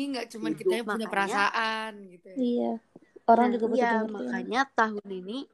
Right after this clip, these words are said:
Speaker 3: tahun ini tuh gue bener-bener, ya, trying to improve myself lah. Dengan gue dapet belajar banyak, gue juga mikir, gue boleh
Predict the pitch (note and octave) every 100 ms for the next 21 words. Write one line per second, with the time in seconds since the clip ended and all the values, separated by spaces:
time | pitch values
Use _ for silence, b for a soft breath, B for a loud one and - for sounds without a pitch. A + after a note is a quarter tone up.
0 | _ _ _ _ _ _ G3+ G#3 G3 F#3
1 | F3+ G3+ D4 D4+ A3+ D#4+ - _ - G3+
2 | G3+ F#3 F#3 F#3 - - _ _ - C4
3 | B3 G3+ _ _ - - A3 G#3+ G#3 G#3+
4 | G#3 G3+ G#3+ G#3+ C4 B3+ C4 A3+ G3+ G3+
5 | G3+ F#3+ F3+ _ - - _ _ _ _
6 | _ A3 G#3 G3+ F3+ G3 F#3+ G3 G3 F#3+
7 | F#3 F#3+ F#3 - G#3 B3+ _ b b b
8 | b F#3 B3 B3 A3 - _ _ A3+ A3+
9 | C4 _ _ _ - G#3+ D4 C#4+ A3 F#3+
10 | A3